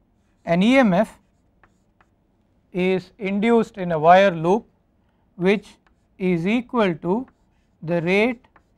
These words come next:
of change of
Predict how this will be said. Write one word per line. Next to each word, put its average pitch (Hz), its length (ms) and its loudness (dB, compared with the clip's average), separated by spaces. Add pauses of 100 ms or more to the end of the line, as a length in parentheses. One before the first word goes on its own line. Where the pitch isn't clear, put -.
(960)
of 165 300 4 (880)
change 202 500 -2 (960)
of 151 320 0